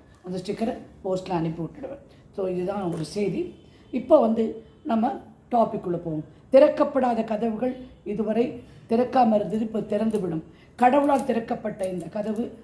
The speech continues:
யாராலையும் மூட முடியாது." இதுதான் இன்றைய வசனம். இறைவனின் டிவைன் டைம் நேரத்தில் உங்களுக்கு தேவையான அத்தனை விஷயங்களும் உங்களை வந்து சேரும்.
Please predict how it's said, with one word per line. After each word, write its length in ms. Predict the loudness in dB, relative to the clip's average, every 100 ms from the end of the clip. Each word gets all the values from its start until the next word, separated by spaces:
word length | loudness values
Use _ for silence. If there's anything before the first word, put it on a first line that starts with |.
| -20 -14 -4
யாராலையும் 720 | -2 2 2 2 0 0 -2
மூட 220 | -2 -4
முடியாது." 440 | -6 -6 -6 -6 -8 -20 -8
இதுதான் 400 | -2 2 4 4
இன்றைய 300 | 4 2 0
வசனம். 380 | -6 -8 -10 -10 -12 -20 -20 -20 -20 -4
இறைவனின் 720 | 4 6 6 6 6 4 2 0
டிவைன் 340 | 2 6 6 4
டைம் 320 | 2 2 -2 -8 -20 _ _ _ _ _ _ _ _ -20 _ -20 -20 -6
நேரத்தில் 760 | 2 4 4 4 4 2 -6 -16 -10
உங்களுக்கு 460 | -4 -2 -2 -4
தேவையான 720 | -4 0 2 2 0 -2 -6 -14 -16
அத்தனை 380 | -14 -6 -2 -2
விஷயங்களும் 540 | -4 -4 -4 -4 -6 -10 -12
உங்களை 300 | -4 -2 -2
வந்து 260 | -2 -4 -4
சேரும். 340 | -6 -6 -10